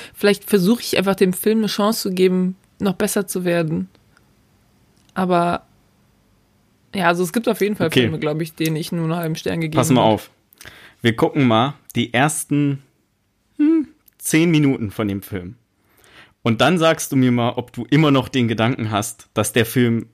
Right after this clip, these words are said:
Speaker 2: irgendwie noch besser werden kann.
Speaker 1: Ja, aber das heißt ja nicht, dass ich den nicht durchgucken würde.
Speaker 2: Ja.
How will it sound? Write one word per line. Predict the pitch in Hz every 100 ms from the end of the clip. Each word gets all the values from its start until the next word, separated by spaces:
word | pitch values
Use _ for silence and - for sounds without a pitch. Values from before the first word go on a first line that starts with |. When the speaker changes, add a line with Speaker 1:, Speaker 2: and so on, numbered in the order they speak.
| _
Speaker 2:
irgendwie | 113 113 110 107 104 101 - _ _ _ _
noch | 120 117 110
besser | 123 120 98
werden | 92 92
kann. | - - _ _ _ _ _ _ _ _ _ _
Speaker 1:
Ja, | 202 185
aber | 175
das | 170
heißt | 190 185
ja | 190
nicht, | 190 185
dass | 185
ich | 180
den | - 180
nicht | 180 220
durchgucken | 226 - - _ - 220 -
würde. | 90 90
Speaker 2:
Ja. | 90 110 110